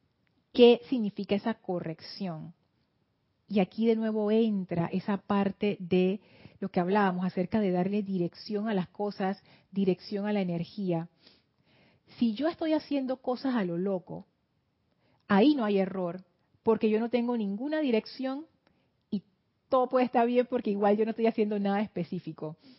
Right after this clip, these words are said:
Mira, eso me, me recuerda, eh, un pasaje de Alicia en el País de las Maravillas, donde ella está hablando con el gato Cheshire, el que tiene la, la sonrisota.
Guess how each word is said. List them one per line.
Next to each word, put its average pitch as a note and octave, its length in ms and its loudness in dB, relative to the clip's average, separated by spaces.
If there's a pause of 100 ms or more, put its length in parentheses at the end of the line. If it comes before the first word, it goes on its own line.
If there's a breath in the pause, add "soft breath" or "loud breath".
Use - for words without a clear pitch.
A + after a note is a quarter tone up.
(200 loud breath)
Mira, G3 140 0
eso A#3+ 220 0
me, G#3+ 360 0
me G3 160 4
recuerda, G3 680 2 (420 soft breath)
eh, F#3+ 320 8 (220)
un G#3+ 160 -2
pasaje A#3 440 4
de A#3 80 6
Alicia F#3+ 300 2
en A3+ 60 4
el G3+ 80 0
País F3 200 2
de A3+ 80 2
las F#3+ 120 2
Maravillas, F3+ 500 0
donde F#3 140 -2
ella F3+ 80 2
está F#3+ 140 -2
hablando F#3+ 320 2
con F3+ 160 -8
el E3+ 120 -4
gato F3 300 -2
Cheshire, G3 640 0
el F#3+ 120 -2
que F3 100 0
tiene F3 200 -2
la, F#3+ 200 2
la F#3 100 0
sonrisota. F#3 720 -6